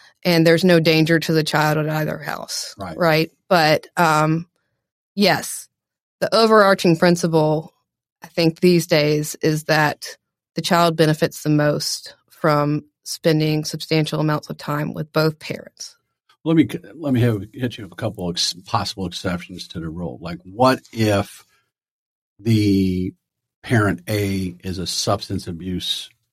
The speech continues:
Speaker 2: person, meaning they're either drinking too much or using an excessive amount of legal or illegal, uh, drugs?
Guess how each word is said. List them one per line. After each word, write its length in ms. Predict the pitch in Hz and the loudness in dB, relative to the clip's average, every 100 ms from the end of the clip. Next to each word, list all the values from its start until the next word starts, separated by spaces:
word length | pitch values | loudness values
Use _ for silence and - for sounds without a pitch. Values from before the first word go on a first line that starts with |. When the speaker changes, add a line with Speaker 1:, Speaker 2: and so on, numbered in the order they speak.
| _ | _
Speaker 2:
person, 380 | - 90 - 85 | -8 -8 -8 -6
meaning 320 | 90 90 87 | -4 0 0
they're 200 | 82 85 | 0 0
either 220 | 85 82 76 | 0 0 -4
drinking 440 | - 87 85 87 | 0 0 0 -4
too 160 | - 87 | -10 -8
much 340 | 87 85 - | -6 -6 -10
or 100 | 87 | -12
using 560 | 82 82 82 82 80 80 _ _ _ _ | -12 -12 -14 -14 -16 -20 _ _ _ _
an 60 | 90 | -6
excessive 440 | 85 - 85 - | 0 2 0 -2
amount 240 | 85 85 85 | -4 -2 -2
of 100 | 78 | -2
legal 380 | 85 87 85 76 | -6 -4 -4 -4
or 360 | 87 85 78 _ - | -2 -4 -6 _ -10
illegal, 580 | 95 87 87 80 78 - _ _ _ | -4 -2 -2 -2 -6 -8 _ _ _
uh, 60 | - | -20
drugs? 520 | - 98 87 87 - | -2 0 2 0 -2